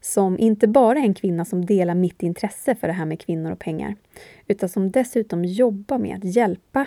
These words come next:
framförallt kvinnor som vill ta tag i sin privatekonomi och förbättra sitt ekonomiska självförtroende. Så jag frågade henne om jag fick låna en timme av hennes tid mot att jag bjöd på en kopp kaffe, för att ni skulle få höra lite grann av det hon har att erbjuda.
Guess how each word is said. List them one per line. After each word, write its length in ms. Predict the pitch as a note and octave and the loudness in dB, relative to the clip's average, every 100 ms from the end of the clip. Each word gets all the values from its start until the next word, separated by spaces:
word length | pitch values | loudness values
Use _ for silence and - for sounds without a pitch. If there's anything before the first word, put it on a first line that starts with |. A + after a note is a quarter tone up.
| - | -4
framförallt 440 | - F#3+ G3 G3+ | -4 -4 -4 -10
kvinnor 500 | - G3 E3 E3+ G3+ - - | -4 -2 -2 -2 -4 -8 -10
som 260 | - F3+ | -6 -2
vill 120 | F3+ | -2
ta 180 | F#3 - | -4 -10
tag 300 | - B3+ A3 | -2 0 0
i 40 | F#3+ | -2
sin 200 | F3 F3 | -4 -4
privatekonomi 800 | F#3 F3 - F#3 - E3 D#3+ G3+ | -2 -4 -6 -10 -8 -6 -6 -8
och 200 | F3+ F3 | -8 -8
förbättra 640 | - F#3+ A#3+ - - - - | -10 0 0 -2 -10 -8 -8
sitt 260 | - F#3 - | -6 -6 -6
ekonomiska 640 | F#3+ - F3 E3 E3 F3+ | -12 -6 -4 -4 -6 -10
självförtroende. 800 | - A3 F3 - - B3 - G3+ _ _ _ _ - | -6 -6 -6 -4 -2 -2 -6 -10 _ _ _ _ -4
Så 140 | - | 0
jag 120 | G#3+ | 2
frågade 400 | B3+ C#4+ B3+ C4+ | 4 4 4 4
henne 140 | C#4 F#3+ | 2 2
om 80 | |
jag 120 | F#3 G3+ | 0 -2
fick 140 | G#3 | -4
låna 360 | A3+ A3 G#3+ C4 | 0 2 2 2
en 180 | A3+ | 0
timme 260 | A3 G#3 F3+ | 2 2 2
av 60 | F3 | 0
hennes 320 | F#3 D#3+ - | -2 -4 -6
tid 340 | - G3+ G3+ - _ | -4 -4 -6 -12 _
mot 260 | A3 G#3 F3+ | -2 0 0
att 120 | F#3 | -2
jag 100 | F3 | 0
bjöd 300 | F3 F3 E3+ | 0 0 0
på 100 | - | -4
en 60 | F3 | -6
kopp 200 | F3 - | -6 -6
kaffe, 440 | F3+ - - - - _ _ _ _ _ | -10 -8 -10 -10 -12 _ _ _ _ _
för 160 | - A3 | 0 2
att 100 | G#3+ | 4
ni 220 | A#3 B3 | 2 2
skulle 220 | - G3+ | 0 -2
få 120 | G3+ | -2
höra 260 | F#3+ G#3 F#3+ | -2 0 0
lite 220 | F#3 F3 | -2 -2
grann 220 | F3+ F3+ | -2 0
av 120 | F3+ | -2
det 120 | F3 F#3+ | -2 -2
hon 220 | C4 A#3+ | 0 2
har 100 | E3+ | 0
att 60 | E3+ | -2
erbjuda. 540 | F3 D#3+ - E3 - | -4 -4 -6 -6 -8